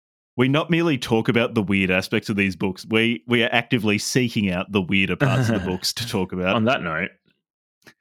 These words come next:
Speaker 1: You come, come here for a very skewed
Speaker 2: <laughs>
Speaker 1: view of basically everything we
Speaker 2: On that
Speaker 1: cover.
Speaker 2: note, um, it's, uh, this particular episode is about chapters seven and eight, uh, subtitled Music and Plastic.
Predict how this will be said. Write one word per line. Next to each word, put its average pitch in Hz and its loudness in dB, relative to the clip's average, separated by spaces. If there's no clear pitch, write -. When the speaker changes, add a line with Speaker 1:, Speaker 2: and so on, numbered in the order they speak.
Speaker 1:
You 113 -4
come, 175 2
come 190 0
here 160 2
for 160 2
a 160 0
very 151 2
skewed 107 0
Speaker 2:
<laughs> 87 -6
Speaker 1:
view 95 2
of 95 -2
basically 98 0
everything 95 -2
we 90 0
Speaker 2:
On 104 2
that 113 0
Speaker 1:
cover. 101 0
Speaker 2:
note, - -8
um, 87 -2
it's, - -4
uh, 82 0
this 101 -4
particular 92 -4
episode 82 -6
is 80 -10
about 76 -4
chapters - -10
seven - -10
and 69 -10
eight, - -12
uh, 71 0
subtitled 73 -4
Music 87 -4
and 82 -10
Plastic. - -8